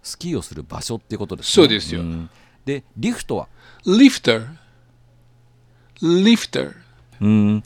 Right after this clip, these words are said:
Speaker 1: わかりました。では、今日のおさらいです。「週末はスキーに出かけよう」をポルトガル語では？
Speaker 2: No final de semana, vamos sair para esquiar.
Speaker 1: No final de semana,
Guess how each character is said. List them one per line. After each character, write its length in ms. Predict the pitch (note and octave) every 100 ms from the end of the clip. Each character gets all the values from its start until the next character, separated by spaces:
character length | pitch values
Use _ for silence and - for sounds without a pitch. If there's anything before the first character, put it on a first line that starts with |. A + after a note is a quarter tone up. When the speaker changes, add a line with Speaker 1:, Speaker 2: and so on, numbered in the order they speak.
| - - -
Speaker 1:
わ 60 |
か 40 | D2+
り 60 |
ま 60 | D2+
し 80 | -
た。 120 | - - - - - -
で 80 | F#3+
は、 120 | G#3+
今 120 | E3+ D3
日 60 |
の 60 | A#2
お 20 |
さ 160 | - G2+
ら 120 | F#2+
い 40 |
で 100 | F2+
す。 160 | E2+ - - - -
「週 280 | - E3 F3 E3
末 120 | D#3+
は 100 | D3+
ス 160 | - -
キ 140 | A3+
ー 40 | G3
に 140 | A2
出 120 | F2+
か 140 | F2+ G2
け 160 | G#2
よ 100 | G2
う」 20 | E2+ D2+ C3
を 140 | - -
ポ 120 | G#2
ル 60 |
ト 120 | G2+ G2
ガ 100 | F#2+
ル 80 |
語 100 | F#2+
で 80 | F#2+
は？ 200 | D#2 A#2+ - _ _ _ _ - - - -
Speaker 2:
No 180 | C3+ E3+
final 420 | - D#3 D3 C#3+
de 100 | A2+
semana, 760 | G#2+ - F#2+ A#2 B3 A3+ G#2+ G#2 _ _ _ _ B2
vamos 480 | B2 G#3+ A#3 G#3+
sair 480 | - F3+ C3+ F#3 A3+ - -
para 460 | C#3 F3 G3+ G3 - _ - - -
esquiar. 720 | D3+ - - A3 D#3 C#3 G#2+ - _ _ _ _ _ -
Speaker 1:
No 280 | A#2 C3 E3+
final 640 | - A#2 C#3 F#3 E3+ E3
de 120 | A2+
semana, 720 | G#2 F2 F2+ D#3 G#3 C#3 D2